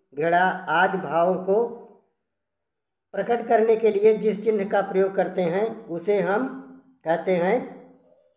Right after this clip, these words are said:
विस्मय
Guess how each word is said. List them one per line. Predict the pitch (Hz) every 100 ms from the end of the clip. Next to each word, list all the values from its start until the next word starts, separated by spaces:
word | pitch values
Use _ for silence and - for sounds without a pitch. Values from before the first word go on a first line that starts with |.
| _ _ _ _ _ _ _ _ _ _ _ _ _ 143
विस्मय | 185 185 202 226 220 - -